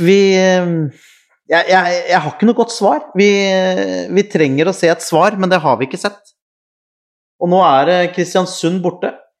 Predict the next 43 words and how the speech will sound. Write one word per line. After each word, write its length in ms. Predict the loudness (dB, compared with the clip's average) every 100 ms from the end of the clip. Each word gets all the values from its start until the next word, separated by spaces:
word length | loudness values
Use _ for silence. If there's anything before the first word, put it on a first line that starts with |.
| _ _ _ _ _ _ _ _ _
Den, 380 | -4 -2 0 -2 -2
eh, 640 | 0 0 0 -2 -2 -4 -8 _ _ _ _ _ _ _ _ _ _ -2
ja, 140 | 0 0 -4 -16 -20 -20 _ _ _ _ _ -4
det, 80 | -2
altså, 180 | 0 -2 0
det 120 | 2
er 160 | 2
jo 80 | -2
ikke 140 | -6 -4 0
umulig, 800 | 0 0 -2 -4 -8 -6 0 0
det. 100 | 0 -2 -2
Sånn 160 | -2
som 140 | -2 -2
Kristiansund 640 | -2 -2 -4 -4 -6 -2
også 240 | -4 -2 0
er 240 | 2 2 0
jo 60 | -2
litt 160 | -2
sånn, 140 | -4 0
har 220 | 0 2
jo, 80 | 0 0 -4 -10 _ _ -6
skal 220 | 0 2
jo 80 | 2
mye 300 | -4 0 0
til 220 | 2 0 0
for 180 | -2 -2
at 80 | -2
de, 140 | -2 0 2 0 0
de 100 | -4
skal 180 | -2 0
gjøre 220 | 2 0
mye 340 | 0 -4 -2 -4
riktig 340 | -4 -4 -4 -4
for 140 | -2 -2
å 80 | -2
få 160 | -2 -2 0 0
Europa, 400 | -2 -4 -2 0 0
og 120 | -2
noen 180 | -4 -4
skal 160 | -2
gjøre 180 | -2 -2
mye 140 | -4 -6
feil. 240 | -4 -6